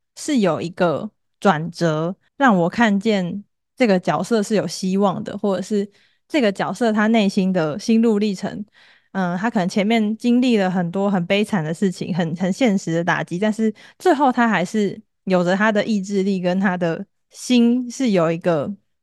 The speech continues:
叫什么啊，信念的，然后最后他秉持着这个冲-，突破重围，然后获得了一个带有希望的结局的话，我就会非常非常喜欢这部片。就是我好像真的很喜欢跟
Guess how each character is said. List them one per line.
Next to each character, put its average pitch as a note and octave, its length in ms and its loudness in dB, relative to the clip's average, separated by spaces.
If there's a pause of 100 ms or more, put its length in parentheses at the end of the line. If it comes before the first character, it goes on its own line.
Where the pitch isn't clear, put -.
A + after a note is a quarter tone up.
(300)
叫 D4 120 -2
什 A3 140 -4
么 - 80 -6
啊， A3 60 -6
信 C4 260 2
念 B3+ 240 4
的， E3+ 160 2
然 F3 100 0
后 A#3+ 160 2
最 A#3+ 160 -2
后 A#3+ 180 2
他 G#3+ 340 -4 (320)
秉 F#3+ 180 2
持 F#3+ 200 -2
着 G3+ 120 2
这 A#3+ 140 -2
个 F3+ 280 0
冲-， - 260 -8
突 A#3 180 4
破 A#3+ 220 2
重 F3+ 240 0
围， E3+ 180 0
然 E3 120 -2
后 G3 200 -2 (180)
获 E4 180 6
得 F#3+ 160 2
了 F3+ 160 2
一 F3+ 80 -6
个 F3+ 240 -2 (180)
带 C#4+ 180 0
有 E3 200 0
希 A3 260 0
望 A3+ 220 4
的 D#3+ 120 2
结 D#3+ 260 0
局 D#3+ 200 -4
的 E3 120 0
话， F3+ 260 2 (160)
我 F#3+ 120 0
就 A#3+ 140 0
会 B3+ 100 2
非 A3+ 200 0
常 G3 180 0
非 G#3 80 0
常 F#3+ 140 0
喜 F3+ 180 -6
欢 F3+ 200 -2
这 F3+ 100 0
部 F3 100 -4
片。 G3+ 320 -4
就 G#3+ 100 -4
是 G3+ 180 0 (180)
我 A3+ 100 4
好 A3 180 2
像 A3+ 440 0
真 B3 180 0
的 A3+ 80 2
很 F3+ 160 0
喜 F3 180 -6
欢 F#3 220 0
跟 F#3 280 -2